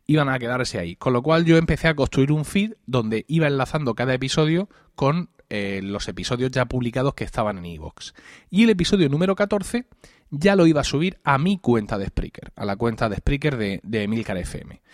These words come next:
O sea, en ese sentido, digamos que ya estaba todo listo. Mark ya había grabado el episodio catorce, me lo pone a mi disposición, yo lo tengo ya todo preparado. Pero claro,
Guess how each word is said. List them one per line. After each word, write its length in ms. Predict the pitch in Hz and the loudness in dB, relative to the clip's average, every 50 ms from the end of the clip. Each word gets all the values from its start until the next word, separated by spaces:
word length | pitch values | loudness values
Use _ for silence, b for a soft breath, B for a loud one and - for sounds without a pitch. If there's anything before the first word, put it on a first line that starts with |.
| B B B B B | B B B B B
O 40 | B | B
sea, 140 | - 107 98 | -12 -10 -8
en 80 | 85 | -8
ese 160 | 98 - 120 | -6 -6 -6
sentido, 360 | - - 113 110 135 147 156 156 | -4 -6 -4 -4 -2 0 0 0
digamos 300 | 147 135 135 143 151 - | 0 0 0 0 0 0
que 100 | - 117 | 0 -2
ya 60 | - | -2
estaba 260 | - - 131 113 113 | 0 0 -2 -2 0
todo 200 | 123 127 127 120 | 0 0 0 0
listo. 320 | 123 127 - - - 90 | 0 -2 -4 -6 -10 -8
Mark 280 | 85 104 120 131 143 - - | -6 -4 -4 -4 -4 -6 -6
ya 120 | 104 110 107 | -6 -4 -4
había 160 | 107 107 107 | -2 -2 -4
grabado 260 | 104 101 101 101 101 | -2 -2 -2 -4 -4
el 60 | 95 | -6
episodio 320 | 87 90 92 - 110 90 90 | -6 -8 -8 -6 -6 -6 -6
catorce, 520 | 95 104 139 165 175 - - 185 180 180 180 - B B B B B B B B | -4 -2 -2 -2 -2 -2 -2 -2 -2 -2 -4 -6 B B B B B B B B
me 120 | B 113 | B -2
lo 120 | 107 104 104 | -2 0 0
pone 160 | 123 156 135 | 0 0 0
a 40 | 104 | 0
mi 100 | 117 135 | -2 -2
disposición, 720 | 131 - - 107 98 - 92 - - 135 135 135 131 131 117 | -4 -4 -4 -6 -8 -8 -8 -6 -2 -2 0 0 -2 -2 -2
yo 80 | 113 | -2
lo 100 | 104 101 | -2 -2
tengo 200 | 98 110 110 117 | -2 -4 -2 -2
ya 160 | 120 120 120 | 0 0 -2
todo 320 | 120 - - 117 107 101 90 | -2 -2 -2 -2 -2 -2 -4
preparado. 500 | - 85 - - - - - - - _ _ _ _ _ _ _ _ _ _ _ _ _ _ - - | -6 -10 -10 -12 -14 -14 -14 -16 -18 _ _ _ _ _ _ _ _ _ _ _ _ _ _ -14 -10
Pero 180 | - 120 110 101 | -6 -6 -4 -2
claro, 320 | 113 151 170 165 - - | -2 0 0 0 -2 -4